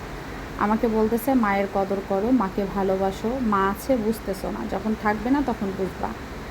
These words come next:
আমি তো আমার মা যাওয়ার পরে পাগল হয়ে গেছি, কিন্তু মা তো পাইনি।"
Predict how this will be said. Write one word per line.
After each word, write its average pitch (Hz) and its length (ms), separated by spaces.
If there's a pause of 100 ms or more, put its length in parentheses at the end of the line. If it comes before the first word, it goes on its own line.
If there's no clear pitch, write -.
(200)
আমি 202 240
তো 214 60
আমার 208 240
মা 196 260
যাওয়ার 190 280
পরে 220 240
পাগল 214 280
হয়ে 208 140
গেছি, 180 340
কিন্তু 185 160
মা 196 240
তো 202 140
পাইনি।" - 340